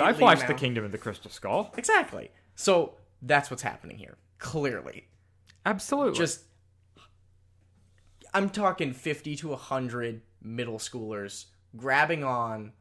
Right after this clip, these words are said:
Speaker 1: like a bunch of monkeys, just dragging him to the ground, and him being so defeated, he just goes, <gasps> "No!"
Speaker 2: Yep. Yep. Yep.
Speaker 1: And that's how
Speaker 2: And then we
Speaker 1: Jellyfish
Speaker 2: leave that scene.
Speaker 1: Yeah, that's how Jellyfish gets his just desserts, being swallowed whole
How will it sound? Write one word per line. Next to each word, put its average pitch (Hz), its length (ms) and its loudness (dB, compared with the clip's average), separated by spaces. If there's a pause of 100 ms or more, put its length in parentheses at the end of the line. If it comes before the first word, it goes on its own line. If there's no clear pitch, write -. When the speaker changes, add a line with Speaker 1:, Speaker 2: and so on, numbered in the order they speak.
(140)
Speaker 1:
like 117 140 -12
a - 20 -16
bunch 127 220 -6
of 127 80 -8
monkeys, 113 720 -10 (420)
just - 380 -14
dragging 139 560 0
him 151 200 -4
to 147 100 -6
the 131 100 -6
ground, 104 600 -6 (200)
and 131 160 -8
him 151 560 -4
being 139 380 -2
so 156 360 -2
defeated, 147 540 -6
he 131 80 -6
just 127 220 -8
goes, 127 220 -4
<gasps> - 20 -12
"No!" 226 1800 10 (320)
Speaker 2:
Yep. 139 180 4 (800)
Yep. 214 260 8 (680)
Yep. 180 260 4 (640)
Speaker 1:
And 135 180 2
that's 165 180 6
how 190 100 8
Speaker 2:
And 170 100 2
then 320 180 12
we 370 60 12
Speaker 1:
Jellyfish 339 220 12
Speaker 2:
leave 302 120 4
that 220 260 4
scene. - 120 -6
Speaker 1:
Yeah, 165 260 10
that's 175 280 8
how 220 100 8
Jellyfish 180 560 2
gets 160 180 0
his 143 140 -6
just 143 260 -2
desserts, 127 400 -4
being 143 300 -2
swallowed 156 800 6
whole 120 560 -4